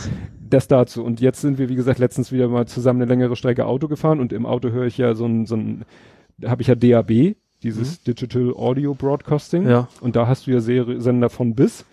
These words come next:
Speaker 2: Mhm.
Speaker 1: Und da hören wir immer eighties, eighties.
Speaker 2: Mhm.
Speaker 1: Kann man auch übers Web hören, also eighties, eighties, also achtzig S, achtzig S punkt D E.
Speaker 2: Mhm.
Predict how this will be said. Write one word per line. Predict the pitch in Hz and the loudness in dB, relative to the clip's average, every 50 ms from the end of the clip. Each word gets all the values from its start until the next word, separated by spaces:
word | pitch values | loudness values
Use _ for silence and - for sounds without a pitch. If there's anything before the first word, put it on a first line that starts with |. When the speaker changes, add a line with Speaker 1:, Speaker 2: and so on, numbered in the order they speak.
| _ _ - | _ _ -10
Speaker 2:
Mhm. | 139 123 123 151 190 - | -6 -6 -6 -6 -8 -6
Speaker 1:
Und | 143 127 | -2 2
da | 131 135 135 131 | 2 2 2 4
hören | 123 156 160 151 | 2 2 2 4
wir | 139 143 | 2 2
immer | 127 139 135 131 - - | 2 0 0 0 -2 -4
eighties, | - - 147 151 - 165 139 - | 0 2 2 2 2 -2 -4 0
eighties. | - 151 160 - 135 117 - - - 123 - _ _ _ _ _ _ _ _ | 0 0 0 0 0 -4 -4 -6 -14 -20 -20 _ _ _ _ _ _ _ _
Speaker 2:
Mhm. | - 113 107 123 175 - | -14 -10 -8 -8 -8 -6
Speaker 1:
Kann | - 120 131 | -2 2 4
man | 131 123 117 | 4 4 4
auch | 120 120 117 - - - | 2 0 0 -2 -8 -10
übers | - 127 120 120 117 113 107 - - - - - - - | -8 -4 0 2 4 2 2 0 -6 -16 -20 -20 -20 -20
Web | - 113 131 131 - - | -6 0 0 0 2 0
hören, | 117 113 98 101 | -2 -2 -2 -2
also | 101 98 110 - | -2 -4 -4 2
eighties, | - 120 120 - 127 117 - - | 2 2 2 2 -2 -4 -2 2
eighties, | 123 123 - - 131 127 - | 0 0 2 2 -2 -2 0
also | - 110 104 - | -2 -4 -4 0
achtzig | 110 131 - - - 147 127 - | 0 0 0 2 0 -2 0 2
S, | 131 131 - - | 0 0 0 0
achtzig | - 123 - - - 127 131 151 | -2 -4 -2 -2 -2 0 0 0
S | - - - | 0 -2 -2
punkt | - 127 120 - | -4 -4 -4 -4
D | 120 | -4
E. | - 117 131 156 | 0 2 4 4
Speaker 2:
Mhm. | 185 | 4